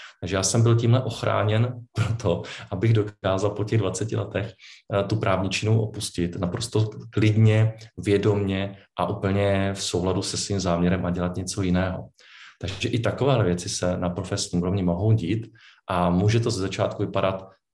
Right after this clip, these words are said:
protože mi se po každém tom neúspěchu ten svět v podstatě trošku zhroutil, jo. A je to, je, je důležité se opravdu tím nenechat zmást a pokračovat dál a hledat v sobě, kde by to, kudy by to mohlo zase jít. A když to nejde tudy,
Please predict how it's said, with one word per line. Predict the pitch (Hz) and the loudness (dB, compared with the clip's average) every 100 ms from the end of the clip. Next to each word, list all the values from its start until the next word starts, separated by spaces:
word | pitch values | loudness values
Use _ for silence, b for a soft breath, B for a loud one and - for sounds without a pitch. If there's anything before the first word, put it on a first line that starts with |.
| - | -12
protože | - - 107 | -8 -4 -2
mi | 104 | -2
se | 95 107 | 0 -2
po | 104 | -2
každém | 104 101 104 | -2 0 0
tom | 104 | -2
neúspěchu | 98 95 101 - | -4 -4 -6 -4
ten | 110 95 | -4 -2
svět | - - 101 | -4 -4 -6
v | - | -6
podstatě | 90 - - 92 | -8 -6 -4 -4
trošku | 98 - | -4 -6
zhroutil, | - 87 87 82 73 | -4 0 0 0 -4
jo. | 76 87 87 B B B 90 | -4 -8 -12 B B B -2
A | 80 80 80 - 87 | 0 0 -2 -6 -6
je | 110 92 | -2 -2
to, | 98 95 | 0 0
je, | 95 - | 0 -2
je | 104 95 | -2 0
důležité | 92 87 90 98 95 B B B | 0 -4 -2 0 0 B B B
se | - - 92 | -4 0 0
opravdu | 90 92 95 | 0 -2 -2
tím | 98 | -2
nenechat | 92 90 - 101 | 0 0 0 -2
zmást | 92 82 87 - - b b b - | 0 0 0 -4 -8 b b b -8
a | 90 87 | -4 -4
pokračovat | 87 107 90 87 98 95 | -4 -2 -2 0 0 0
dál | 85 85 90 | 2 0 -2
a | |
hledat | 90 87 92 | -2 -2 -2
v | - | -4
sobě, | - - 87 87 - _ _ | -6 -2 -4 -6 -18 _ _
kde | - 92 - | -6 -4 -2
by | 95 | -2
to, | 92 90 - - - | 0 -2 -2 -10 -6
kudy | - 113 | 2 4
by | 110 | 6
to | 107 | 4
mohlo | 92 92 | 2 2
zase | 90 87 - 87 - _ - | 2 0 0 -4 -6 _ -4
jít. | 90 90 | 0 0
A | - | 0
když | 85 - | -4 -2
to | 92 | 0
nejde | 95 87 | 0 0
tudy, | - 147 - - | 0 0 0 -2